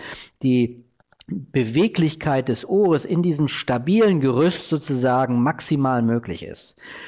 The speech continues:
Und Pferde, die eine ganz besonders hohe Sensibilität haben, was diese Schnallung, Verschnallung der klassischen,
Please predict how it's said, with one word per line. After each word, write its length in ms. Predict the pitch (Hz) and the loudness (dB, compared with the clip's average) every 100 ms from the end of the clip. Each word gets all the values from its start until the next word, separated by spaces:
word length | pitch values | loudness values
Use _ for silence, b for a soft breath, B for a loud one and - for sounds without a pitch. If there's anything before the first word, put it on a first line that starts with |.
| B | B
Und 160 | - 117 | -8 -2
Pferde, 260 | 185 196 185 | 2 2 4
die 140 | 185 | 2
eine 200 | 156 156 | 2 0
ganz 320 | 151 185 220 | 0 0 0
besonders 440 | - 165 175 165 - | 0 0 2 0 2
hohe 240 | 170 - | 2 2
Sensibilität 840 | 143 156 175 160 147 143 135 180 175 | 0 0 2 2 2 0 2 0 2
haben, 280 | 143 127 127 | 0 0 0
was 220 | 147 - | -2 0
diese 360 | 160 147 147 123 | 0 4 2 2
Schnallung, 540 | - - 143 180 151 | -2 -2 2 2 2
Verschnallung 500 | 139 - 147 165 165 | -2 -2 0 2 2
der 120 | 131 | 0
klassischen, 640 | - 156 156 160 135 127 | 0 -2 -2 -4 -2 -2